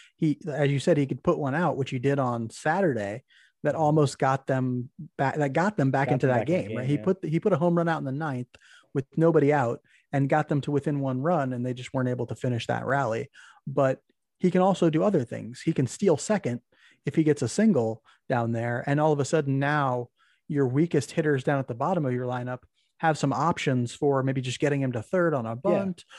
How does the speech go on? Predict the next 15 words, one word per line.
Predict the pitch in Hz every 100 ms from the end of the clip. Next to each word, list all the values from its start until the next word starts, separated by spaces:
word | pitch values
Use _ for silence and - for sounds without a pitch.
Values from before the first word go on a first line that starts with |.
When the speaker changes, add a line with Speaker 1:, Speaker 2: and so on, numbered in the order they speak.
| - _ _ -
Speaker 1:
putting | 156 147
one | 131
through | 139
the | 123
right | 120 120
side | - 156 160 160
and |
getting | 156 156 151
him | 147
to | 151 147
third, | 160 151
or | 147
things | 175 165
like | 135 123
that. | 185 156 139